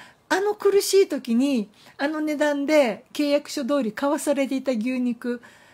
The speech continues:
今となったら牛肉の値段も上がって、あの値段で買えないものが自分のところは備蓄していると。だから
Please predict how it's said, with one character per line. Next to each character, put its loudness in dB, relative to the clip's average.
今 2
と -4
な 0
っ -8
た -2
ら 0
牛 0
肉 -2
の 0
値 0
段 0
も -4
上 -4
が -2
っ -8
て、 -4
あ 0
の -2
値 -2
段 2
で -2
買 -2
え -2
な 0
い 0
も -2
の -2
が -2
自 -2
分 -2
の -2
と -6
こ -6
ろ -2
は 0
備 -8
蓄 -2
し -4
て 2
い 0
る -6
と。 -14
だ -2
か 0
ら 2